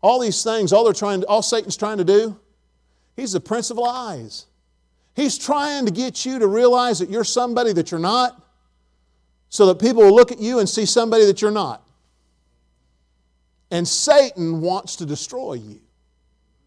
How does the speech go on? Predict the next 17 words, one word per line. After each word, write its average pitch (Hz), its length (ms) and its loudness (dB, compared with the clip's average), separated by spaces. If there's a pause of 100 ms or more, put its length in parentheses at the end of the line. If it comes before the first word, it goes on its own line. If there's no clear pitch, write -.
(600)
This 185 140 -4
is 226 120 -6
not 269 220 2
a 214 80 6
matter 214 520 2
of 151 220 2 (320)
if 285 240 -2
he 226 120 -2
wants, 160 540 -2
it's 185 220 4
when 233 460 -2
he 214 180 2
is 180 160 6
going 214 320 0
to 175 80 2
attack. - 380 -8 (1700)
He 226 140 -14